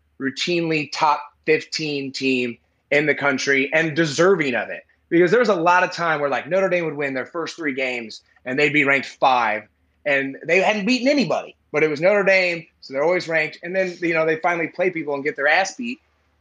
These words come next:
Brian Kelly, he really did bring them back to at least being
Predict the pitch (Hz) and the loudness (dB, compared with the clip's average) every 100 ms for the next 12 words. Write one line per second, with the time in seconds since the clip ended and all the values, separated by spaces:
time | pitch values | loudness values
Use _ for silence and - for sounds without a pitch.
0 | - 160 240 202 220 202 151 123 _ _ | -2 0 2 4 4 4 0 -8 _ _
1 | 131 170 156 180 196 156 147 180 139 131 | -6 -6 0 4 4 4 2 2 0 0
2 | 156 170 160 151 151 147 147 139 147 180 | 0 2 2 2 2 0 -4 -6 -6 -10
3 | - 135 151 143 135 | -8 -8 -6 -4 -6